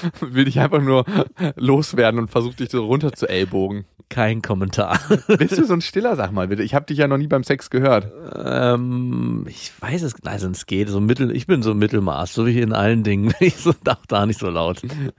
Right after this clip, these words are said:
Speaker 1: Kannst du bitte mal kurz machen, wie du beim Sex machst?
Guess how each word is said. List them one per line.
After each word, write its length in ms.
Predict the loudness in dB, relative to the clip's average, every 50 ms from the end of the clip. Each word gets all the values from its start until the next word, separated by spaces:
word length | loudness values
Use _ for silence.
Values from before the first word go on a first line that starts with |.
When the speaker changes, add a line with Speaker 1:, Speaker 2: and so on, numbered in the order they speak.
| -4 -4 -4 -4 -4
Speaker 1:
Kannst 240 | -2 0 0 0 -2
du 60 | -2
bitte 180 | 0 2 2 4
mal 120 | 2 2
kurz 240 | 2 2 0 0 0
machen, 280 | 0 0 0 0 0 0
wie 60 | 0
du 80 | 0 0
beim 140 | 0 -2 -2
Sex 260 | -4 -6 -6 -6 -6
machst? 280 | -8 -8 -8 -8 -12